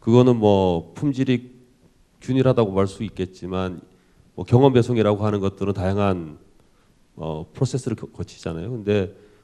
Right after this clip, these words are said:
어떻게 보면은 그걸 얼마나 압축적으로 만들 수 있는 것, 만들 거냐라는 것과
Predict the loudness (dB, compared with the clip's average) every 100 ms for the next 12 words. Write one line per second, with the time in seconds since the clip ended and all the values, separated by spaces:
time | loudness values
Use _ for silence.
0 | _ -2 -2 2 4 4 4 6 4 2
1 | 2 4 6 4 6 4 4 2 2 0
2 | -2 -6 -12 0 4 4 4 2 4 4
3 | 2 -2 -4 -4 -4 -4 -2 -4 -6 -4
4 | -4 -6 -20 -20 -20 _ _ -6 -4 0
5 | 0 0 0 0 0 0 0 -2 -4 -4
6 | -4 -8 -6 0 0 -2